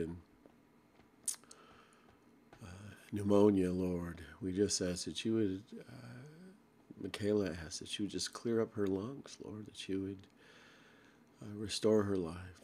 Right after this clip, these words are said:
Lord. And Lord, we just, uh, that's our prayer,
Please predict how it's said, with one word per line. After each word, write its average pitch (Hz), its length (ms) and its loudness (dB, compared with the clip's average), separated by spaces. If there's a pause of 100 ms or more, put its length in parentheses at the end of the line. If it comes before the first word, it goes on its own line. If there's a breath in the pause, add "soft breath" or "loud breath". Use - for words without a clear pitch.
(120)
Lord. - 100 -20 (3250 soft breath)
And 98 120 -4
Lord, 95 120 2
we 101 100 6
just, 101 420 0 (2000 loud breath)
uh, - 40 -20 (1500 soft breath)
that's 98 240 -2
our 101 80 2
prayer, 104 480 -8